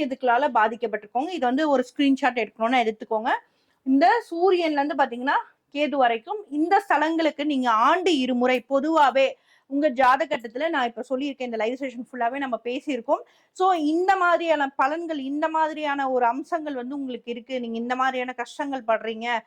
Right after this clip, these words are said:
ஒரு குடும்பத்துல பாத்தீங்கன்னா ஒரு ஒண்ணு கல்வி இருக்கும், பணம் இருக்காது, இந்த மாதிரி எல்லாம் மாறி மாறி இருக்கும். அப்ப இந்த கிரகங்களோட பாதிப்பு இருக்கிறதுனால தான் நீங்க கஷ்டப்படுறீங்க. So, இவங்க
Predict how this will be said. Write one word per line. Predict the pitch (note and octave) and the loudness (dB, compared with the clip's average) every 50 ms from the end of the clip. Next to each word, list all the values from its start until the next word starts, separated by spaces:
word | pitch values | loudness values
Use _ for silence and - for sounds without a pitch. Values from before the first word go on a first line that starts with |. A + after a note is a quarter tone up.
| _ _ _ _ _ _ B3 | _ _ _ _ _ _ -2
ஒரு | A#3+ A#3+ - | -2 0 0
குடும்பத்துல | D4+ D#4+ D#4+ E4+ D#4 D4+ C#4 B3 A#3+ | 0 0 0 0 -2 -2 -4 -4 -4
பாத்தீங்கன்னா | B3 A#3+ B3 B3 C4+ D#4 F#4 F#4+ D4+ | -6 -4 -4 -2 2 2 4 4 4
ஒரு | B3+ B3 A#3 A#3+ B3 A#3 | 4 4 4 4 2 2
ஒண்ணு | B3+ C4 C#4 C4+ - A#3+ | 2 0 -2 -2 0 -2
கல்வி | A#3+ C4 C4 C#4 C4+ C4 | 0 0 -4 -2 -2 -2
இருக்கும், | B3 B3 B3 B3 B3 B3+ B3 - | -2 -2 -4 -6 -6 -6 -6 -4
பணம் | B3 A#3 A#3+ B3+ B3+ B3 | -4 -4 -4 -4 -6 -8
இருக்காது, | A3+ A3+ - A#3 A#3+ A#3+ C4 | -10 -6 -6 -6 -6 -4 -6
இந்த | C#4 D4 C#4+ | -6 -2 0
மாதிரி | C#4+ C#4+ C#4 C#4+ C#4+ | 0 0 0 2 0
எல்லாம் | D#4 D#4+ C#4+ | 0 2 2
மாறி | B3+ B3 B3 B3+ B3 | 0 0 0 -2 -4
மாறி | B3 B3 B3+ | -4 -6 -6
இருக்கும். | B3 _ A3 A3 G#3+ - - | -6 _ -10 -6 -2 -2 -2
அப்ப | - _ F4+ F4 D4 D4 | -2 _ -6 -4 -2 -4
இந்த | D#4 E4 F4+ F#4 C#4+ | -2 0 0 0 0
கிரகங்களோட | D#4+ D4+ D#4 D4+ E4 E4 E4 D#4+ D4+ C4 A#3 G#3 | 0 -4 -4 -4 -10 -4 -4 -4 -2 -4 -2 0
பாதிப்பு | G#3+ A#3 B3+ C4 C4+ - C4+ B3 | 0 0 0 -4 -8 -14 -16 -16
இருக்கிறதுனால | - - C4 A#3+ A#3+ G#3+ G#3+ A3+ C#4 | -10 -12 -10 -8 -8 -10 -6 -2 -2
தான் | - - - _ _ _ _ _ - B3+ | -2 -2 -4 _ _ _ _ _ -4 -2
நீங்க | C4 C4 D#4 F#4 - B3+ | 0 0 0 2 0 0
கஷ்டப்படுறீங்க. | - - - C#4 A#3 A3 G#3 G3+ G3+ G#3+ A3 A3+ - _ | -2 0 -2 -2 0 0 -2 -2 -4 -4 -6 -6 -4 _
So, | D#4 F4 G4+ A4 G#4+ _ _ _ _ _ C4+ C#4+ | -2 -2 -2 -2 -4 _ _ _ _ _ -4 2
இவங்க | C4+ D4 D4 D4 | 2 4 4 4